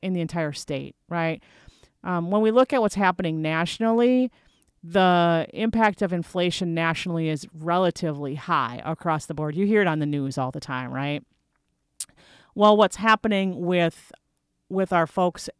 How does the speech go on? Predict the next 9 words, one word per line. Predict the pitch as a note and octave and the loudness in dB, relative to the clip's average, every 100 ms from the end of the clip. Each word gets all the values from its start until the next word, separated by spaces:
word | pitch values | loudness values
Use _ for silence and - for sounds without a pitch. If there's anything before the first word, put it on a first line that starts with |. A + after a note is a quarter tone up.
| - | -8
in, | F3 D#3+ D#3+ D#3 C#3+ | -4 -2 -2 -2 -4
um, | C3+ B2+ C#3 - | -6 -10 -12 -10
in | D#3 | -10
poverty | - G#3 G3+ F#3 E3+ | -2 2 2 2 0
and | E3 | 0
in | D#3 | -2
that | D3 - | -4 0
Alice | G3 A3 F3+ | 2 2 0
population, | - D#3 - D3 C#3+ C#3 D3+ D3 | -6 -8 -6 -6 -6 -6 -6 -6